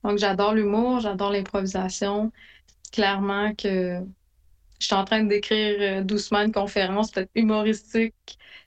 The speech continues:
qui parle, ben, de cancer, qui parle de... Ben, tu sais, de la vie en général, puis, euh, des épreuves, puis, euh, mais qui est super drôle, tu sais. Donc, euh,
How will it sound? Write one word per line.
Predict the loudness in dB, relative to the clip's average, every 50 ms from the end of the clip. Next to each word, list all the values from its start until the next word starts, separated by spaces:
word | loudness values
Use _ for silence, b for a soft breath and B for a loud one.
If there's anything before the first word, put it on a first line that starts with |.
| B B
qui | -8 -8 -4
parle, | 0 2 2 4 4 2 2 2 2 2 2 2
ben, | 2 0 0 2
de | 0 0
cancer, | 0 0 2 2 0 0 0 0 2 2 4 2 2 0 0
qui | -2 -6 -4
parle | 0 2 2 2 2 0 0 0
de... | 0 0 -2 -4 B B B B B B B B B _ _ -2
Ben, | 0 0 0 0
tu | 0 0
sais, | 0 2
de | 2
la | 0 0 0
vie | 0 0 2
en | 2 2
général, | 0 0 0 0 0 2 2 2 0 0 0 -2 -2 -4 -4 -4
puis, | -6 -6 -4 -2 -2 0 0
euh, | -2 -2 -4 -4 -2 0
des | 0 0 2 2
épreuves, | 0 -2 0 0 0 0 0 0 -2 -2 -4 -6 -8 -12 -14
puis, | -10 -6 -6 -6 -6 -6 -10
euh, | -12 -14 -16 -20 -10 -4
mais | 0 0 0 0
qui | 0 0
est | 0 0
super | -2 -4 -4 -2 0 2 2 2
drôle, | 2 2 2 2 2 0 -2 -4
tu | -4
sais. | -4 -4 -4 -2 -2
Donc, | -4 -4 -4 -4 -4 -2
euh, | -2 0 0 -2